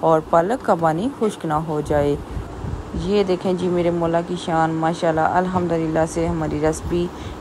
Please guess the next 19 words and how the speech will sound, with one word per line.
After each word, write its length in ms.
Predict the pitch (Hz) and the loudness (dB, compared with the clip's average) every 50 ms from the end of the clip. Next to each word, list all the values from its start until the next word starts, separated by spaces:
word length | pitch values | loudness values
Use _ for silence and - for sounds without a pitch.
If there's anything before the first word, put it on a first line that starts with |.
| - - - | -6 0 2
ढाबा 320 | 170 156 156 165 196 202 208 | 4 4 6 6 4 4 4
स्टाइल 340 | - - 175 160 156 156 | 2 2 4 4 4 4
में 260 | 160 165 160 147 156 175 | 2 2 2 0 0 -2
बहुत 320 | 196 214 214 190 185 - | -2 0 0 0 0 0
ही 80 | 180 - | -2 -2
अच्छे 300 | - - - - - 190 | 0 -2 -2 0 -2 -2
तरीके 360 | 175 - 160 156 - - 160 | -4 -4 -6 -6 -2 -2 -4
से 180 | 160 - 160 156 147 165 165 | -2 -2 -2 -4 -2 0 2
बन 200 | 170 185 190 175 | 2 2 2 2
के 100 | - - | 0 0
हो 200 | 175 165 165 151 | 2 2 2 0
गई 180 | 147 143 143 147 | 0 0 -2 -2
है 160 | 160 151 143 139 - | 0 0 -2 -2 -2
तैयार। 440 | - 143 143 143 151 175 190 202 202 - - - - - - - - | 0 2 4 4 6 6 4 4 2 -2 -8 -10 -10 -12 -10 -6 0
ये 120 | 160 160 | 2 2
है 120 | 165 160 143 | 4 4 2
इसकी 240 | 143 - - 147 143 | 0 -2 -4 -6 -6
final 560 | - - 151 143 139 143 143 143 139 135 135 | -2 0 0 2 2 2 0 0 -2 -2 -2
look 380 | 131 151 170 170 165 - - | 0 2 2 2 2 -2 -8